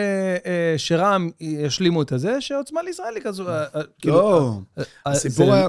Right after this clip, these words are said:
Speaker 2: לא, הסיפור היה שאנחנו ניכנס
Speaker 1: נו.
Speaker 2: כביכול עם רע"מ, אם אנחנו נשב בממשלה,
Speaker 1: לא, אבל
Speaker 2: שיש לרע"מ כוח, אני לא יודע אם הם יהיו שרים, הם לא יהיו שרים, אבל, אה, יהיה להם כוח להשפיע, ואנחנו, לא אני,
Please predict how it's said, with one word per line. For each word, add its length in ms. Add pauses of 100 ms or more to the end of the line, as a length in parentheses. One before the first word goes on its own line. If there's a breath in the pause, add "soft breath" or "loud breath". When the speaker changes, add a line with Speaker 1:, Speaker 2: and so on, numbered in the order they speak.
Speaker 2:
לא, 320 (100)
הסיפור 400
היה 80
שאנחנו 440
ניכנס 720
Speaker 1:
נו. 60
Speaker 2:
כביכול 520 (120)
עם 240
רע"מ, 460
אם 280
אנחנו 340
נשב 320
בממשלה, 300 (240)
Speaker 1:
לא, 80
אבל 240 (180)
Speaker 2:
שיש 440
לרע"מ 400
כוח, 520 (500)
אני 100
לא 60
יודע 240
אם 160
הם 140
יהיו 160
שרים, 580
הם 120
לא 120
יהיו 140
שרים, 400
אבל, 360
אה, 80
יהיה 180
להם 180
כוח 320
להשפיע, 500
ואנחנו, 600
לא 200
אני, 200